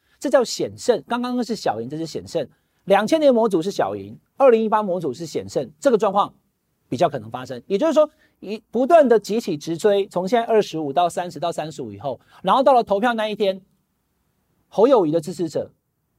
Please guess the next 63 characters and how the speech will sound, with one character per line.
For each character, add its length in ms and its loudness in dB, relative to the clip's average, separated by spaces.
大 240 2
量 180 2
的 80 -4
放 240 -6
弃 80 -6
了 100 -4
侯 140 -6
友 140 -6
宜， 100 -14
让 160 -2
侯 140 -2
友 100 0
宜 80 -4
最 160 -6
后 60 -4
得 180 -6
票 200 -2
比 180 -14
在 120 -8
二 140 -6
十 100 -10
趴 200 -10
以 100 -16
下、 180 -10
十 160 -14
八 140 -8
趴 160 -10
以 100 -16
下， 220 -10
他 80 -2
就 100 -4
是 60 -4
变 140 -2
姚 120 -8
文 140 -12
智， 160 -12
就 140 -4
侯 140 2
友 100 6
宜 80 2
变 120 0
成 120 -4
姚 140 2
文 140 -2
智， 240 0
然 160 0
后 360 6
丁-， 300 2
那 120 2
个 340 8
丁 160 2
守 160 2
中 240 0
就 80 0
是 120 -2
赖 120 2
清 160 -6
德， 220 -6
那 220 0
柯 180 2
文 160 2
哲 140 0
呢， 180 -8